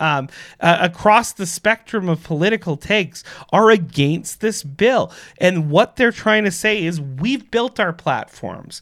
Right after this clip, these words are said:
We've created this content. People have liked this content. We don't need you, government, with this Gnostic gnosis knowledge, like,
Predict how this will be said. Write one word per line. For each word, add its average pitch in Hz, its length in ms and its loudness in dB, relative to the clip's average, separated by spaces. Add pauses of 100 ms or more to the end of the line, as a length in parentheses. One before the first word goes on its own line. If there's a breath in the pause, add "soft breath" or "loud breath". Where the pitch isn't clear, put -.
(300 loud breath)
We've 233 680 2 (240 soft breath)
created 208 680 2
this 165 200 0
content. 160 680 -4 (260 loud breath)
People 254 480 0
have 196 140 0
liked 170 340 0
this 156 240 -2
content. 143 720 -4 (340 loud breath)
We 202 280 2
don't 262 280 0
need 220 280 0
you, 196 160 0
government, 165 680 0 (220)
with 170 300 -2
this 170 280 -2
Gnostic 175 960 0 (340 loud breath)
gnosis 190 1080 2 (180)
knowledge, 180 720 2
like, 165 320 0